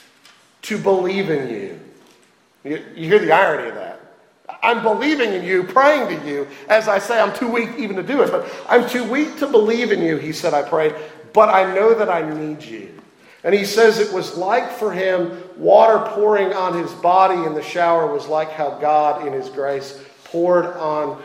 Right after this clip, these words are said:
his soul, the, the cleansing work of Jesus, the forgiving work of Jesus. He knew, he says, that I was forgiven, that I was clean before God. And, and then he says, "I woke up the next morning and I realized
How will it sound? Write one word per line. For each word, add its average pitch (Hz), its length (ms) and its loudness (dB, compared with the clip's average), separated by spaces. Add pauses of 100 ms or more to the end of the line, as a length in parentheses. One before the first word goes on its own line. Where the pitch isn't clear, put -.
(200)
his 156 180 -4
soul, 190 760 2
the, 143 560 -6
the - 80 -10
cleansing 208 840 0
work 185 220 -4
of 151 120 -8
Jesus, 127 460 -14
the 120 120 -6 (360)
forgiving 220 1120 -2
work 202 440 4
of 156 300 2
Jesus. 156 560 -4
He 196 160 -6
knew, 226 500 0
he 175 200 -8
says, 135 420 -10 (260)
that 170 140 4
I 175 80 6
was 170 160 0
forgiven, 151 560 -4
that 143 140 -2
I 143 60 2
was 135 280 -8 (400)
clean 208 800 -4
before 160 340 -6
God. 156 460 0
And, 139 220 -6
and 151 120 -2
then 175 140 2
he 170 100 -2
says, 165 240 -4
"I 143 100 0
woke 175 260 2
up 175 120 0
the 170 100 0
next 156 280 -2
morning 170 460 2
and 143 100 -2
I 139 60 0
realized 185 580 2